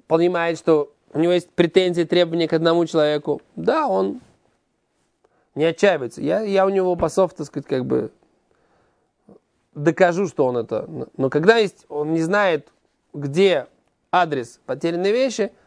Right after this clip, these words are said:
а он отчаивается. Так вот, Гемара говорит, что если сдаётся помещение кому-то, ты нашёл, ты можешь взять. Почему? Потому что если это помещение сдавалось одновременно нескольким людям, каждый из них по отдельности точно отчаялся, потому что,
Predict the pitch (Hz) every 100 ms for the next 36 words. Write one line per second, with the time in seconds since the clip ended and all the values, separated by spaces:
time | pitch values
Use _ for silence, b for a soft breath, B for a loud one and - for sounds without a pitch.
0 | b 131 160 165 - 127 113 - - -
1 | 165 175 202 233 220 247 294 247 - b
2 | b b b - 175 240 220 165 180 196
3 | 220 202 160 151 160 156 185 170 170 185
4 | 214 330 320 214 254 _ - 202 190 170
5 | 143 139 - 190 214 170 139 - 160 156
6 | 151 175 B B B 147 156 226 247 208
7 | 180 - _ - 160 240 240 202 165 160
8 | 165 190 151 170 185 175 180 180 202 190
9 | 185 175 180 196 214 285 214 202 b b
10 | b - 220 247 226 185 202 180 202 175
11 | - 175 180 247 269 214 - 185 202 _
12 | _ - 190 208 185 151 - 175 160 139
13 | 127 135 131 147 147 139